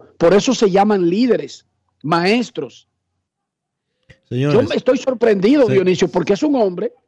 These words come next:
Speaker 2: Señores.
Speaker 1: es un referente del béisbol nicaragüense, eh,
Speaker 2: El,
Speaker 1: Marvin Bernard.
Speaker 2: el que es líder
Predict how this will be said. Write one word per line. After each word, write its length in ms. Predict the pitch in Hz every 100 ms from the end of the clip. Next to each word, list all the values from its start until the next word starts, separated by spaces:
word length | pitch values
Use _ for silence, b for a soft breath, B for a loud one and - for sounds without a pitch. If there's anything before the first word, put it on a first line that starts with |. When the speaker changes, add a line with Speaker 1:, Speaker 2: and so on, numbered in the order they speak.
| -
Speaker 2:
Señores. 380 | 123 151 120 90 b
Speaker 1:
es 120 | 147 285
un 120 | 247
referente 640 | 240 - 202 220 277 240
del 140 | 190 175
béisbol 340 | 196 180 196
nicaragüense, 760 | 190 180 160 202 320 214 185 151
eh, 100 | - _ _ _
Speaker 2:
El, 220 | - 156 170
Speaker 1:
Marvin 300 | 196 185 180
Bernard. 320 | 170 143 113
Speaker 2:
el 240 | 139 135 107
que 240 | 131 160
es 180 | 175 127
líder 680 | 127 131 117 98 95 98